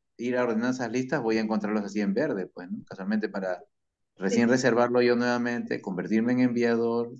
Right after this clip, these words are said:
Speaker 1: imprimir mi tarjeta y, e ir al templo, ¿no? Y, y hacer la ordenanza en favor de esa persona. O sea, es lo mismo, sí.
Speaker 2: Sí,
Speaker 1: Ajá.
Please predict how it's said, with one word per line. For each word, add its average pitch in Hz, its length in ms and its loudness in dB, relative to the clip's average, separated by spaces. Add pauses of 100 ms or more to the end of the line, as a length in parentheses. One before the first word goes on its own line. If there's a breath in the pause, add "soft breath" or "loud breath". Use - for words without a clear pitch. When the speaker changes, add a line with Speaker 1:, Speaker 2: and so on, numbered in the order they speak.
Speaker 1:
imprimir 98 480 0
mi 123 140 -2
tarjeta 117 640 -2
y, 85 580 -8
e 90 100 -4
ir 95 120 2
al 90 140 0
templo, 98 380 -2
¿no? 185 240 -10 (500)
Y, 90 100 -6
y 80 320 -2
hacer 87 200 -4
la 92 80 2
ordenanza 85 440 -4 (240)
en 87 120 -10
favor 82 260 -6
de 82 60 -10
esa 82 140 -12
persona. - 440 -12 (800)
O - 40 -18
sea, 123 120 2
es 151 60 0
lo 143 120 4
mismo, 107 380 -2 (120)
sí. 87 300 -8 (1160)
Speaker 2:
Sí, 185 260 -8
Speaker 1:
Ajá. - 320 -4